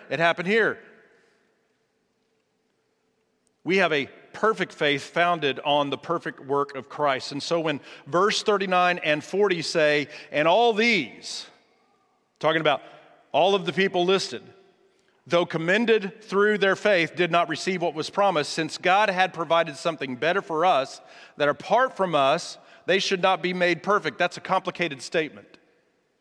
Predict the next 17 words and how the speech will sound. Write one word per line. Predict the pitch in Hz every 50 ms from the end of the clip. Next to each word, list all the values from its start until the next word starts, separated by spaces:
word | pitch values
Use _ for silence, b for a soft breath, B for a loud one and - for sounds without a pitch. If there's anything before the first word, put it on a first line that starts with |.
| _ _ _ _ _ _ _ _ _ _ _ _ -
But | 151
what | 151 180 175
it | 170
means | 165 190 233 254 247 180 180
is | 165 147
that | 180 175 165 156 B B B B - -
even | 208 226 233 254 240 214
though | 220 226
the | 208 180 185
saints | - - - 226 220 220 -
of | 214 175 185
old | 196 202 202 190 170
were | 180 165 151 B B B
commended | - - 190 185 196 220 240 240 233 226 175 -
through | 214 220
their | 190 190 180 165
faith, | - - 247 240 202 170 165 170 - - -